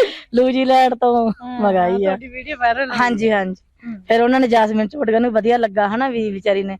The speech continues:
Speaker 1: ਬਹੁਤ ਵਧੀਆ ਇਨਸਾਨ ਆ ਉਹ ਵੀ ਵਿਚਾਰੇ, ਫੋਨ ਕਰਦੇ ਆ, ਦੁੱਖ ਸੁੱਖ ਮੈਨੂੰ ਪੁੱਛਦੇ ਹੀ ਰਹਿੰਦੇ ਆ ਉਹ ਵਿਚਾਰੀ,
Speaker 2: ਹਮ।
Speaker 1: ਜਾਸਮੀਨ ਚੋਟੀਆ ਜੀ। ਫੋਨ ਫਾਨ ਕਰਕੇ ਮੈਨੂੰ ਕਦੋਂ ਵੀ ਲਾ ਲੈਂਦੀ ਆ ਵਿਚਾਰੀ, ਫੋਨ ਪੁੱਛਦੀ ਰਹਿੰਦੀ ਆ।
Speaker 2: ਤੁਹਾਡੇ ਫੈਨਸ ਤੋਂ ਕੀ, ਅੱਜ ਕੀ ਗਿਫਟ ਲੈਣਾ ਚਾਹੁੰਦੇ ਹੋ ਫਿਰ?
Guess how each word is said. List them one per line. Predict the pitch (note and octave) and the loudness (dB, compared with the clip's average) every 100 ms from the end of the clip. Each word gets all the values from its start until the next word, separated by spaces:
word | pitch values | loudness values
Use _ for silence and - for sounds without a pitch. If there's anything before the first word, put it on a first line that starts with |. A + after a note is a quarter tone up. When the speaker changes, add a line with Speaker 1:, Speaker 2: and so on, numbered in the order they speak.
| _ _ - | _ _ 0
Speaker 1:
ਬਹੁਤ | A3+ C#4 | 2 4
ਵਧੀਆ | C4+ B3+ C4+ | 2 2 2
ਇਨਸਾਨ | A#3+ - G3 F#3+ | 0 0 0 0
ਆ | F#3+ | -2
ਉਹ | |
ਵੀ | G#3+ | -4
ਵਿਚਾਰੇ, | G#3+ G#3 F#3+ | -4 -2 -2
ਫੋਨ | G3 A3 G#3 G3+ | 0 0 0 2
ਕਰਦੇ | G3+ F#3 G3 G3+ | 0 0 2 2
ਆ, | G3 F#3+ _ _ _ _ - | 2 0 _ _ _ _ -2
ਦੁੱਖ | A3 F#3+ | 0 2
ਸੁੱਖ | A#3 A3 | 0 2
ਮੈਨੂੰ | A3+ A3+ | 2 2
ਪੁੱਛਦੇ | A3+ G#3+ G#3 C4 | 0 -2 0 2
ਹੀ | |
ਰਹਿੰਦੇ | B3 F#3+ F#3+ G#3+ | 2 2 0 0
ਆ | F3+ | 0
ਉਹ | |
ਵਿਚਾਰੀ, | E3 F3+ D#3+ | -6 -6 -6
Speaker 2:
ਹਮ। | E3 | -2
Speaker 1:
ਜਾਸਮੀਨ | F#3 F#3+ F#3+ F#3+ | -2 -2 -4 -2
ਚੋਟੀਆ | G3 G3 G3 | -2 0 0
ਜੀ। | A#3+ D4+ _ _ _ _ - | -2 -6 _ _ _ _ -2
ਫੋਨ | G#3+ | 0
ਫਾਨ | G#3 A3 | 0 -2
ਕਰਕੇ | G#3 G#3 G3 G#3 | 0 -2 -2 -2
ਮੈਨੂੰ | G3+ G3+ G3 | 0 -2 -2
ਕਦੋਂ | - G3+ A3+ | 0 0 2
ਵੀ | |
ਲਾ | A3+ G3 | 2 0
ਲੈਂਦੀ | F3 F3 F3+ | -2 -4 -4
ਆ | F3+ | -6
ਵਿਚਾਰੀ, | E3+ F3 | -4 -6
ਫੋਨ | E3+ E3+ E3+ | -4 -6 -8
ਪੁੱਛਦੀ | - F#3 F3+ F#3+ | -6 -10 -6 -4
ਰਹਿੰਦੀ | D#3 D#3+ | -4 -2
ਆ। | |
Speaker 2:
ਤੁਹਾਡੇ | F#3 B3 D4+ | -2 0 -4
ਫੈਨਸ | - C4+ C4 C4 C#4 C4+ | -2 -2 0 -2 -2 -2
ਤੋਂ | C#4+ C#4+ C#4+ C#4+ - | 0 0 0 -4 -4
ਕੀ, | C#4 C#4+ | -2 -2
ਅੱਜ | B3+ B3+ | -2 -6
ਕੀ | D#4 | -4
ਗਿਫਟ | C4+ C#4 - | -4 -6 -6
ਲੈਣਾ | C4 A#3 G#3+ | -6 -6 -8
ਚਾਹੁੰਦੇ | G3 F#3+ | -10 -12
ਹੋ | G3 | -18
ਫਿਰ? | F#3 | -20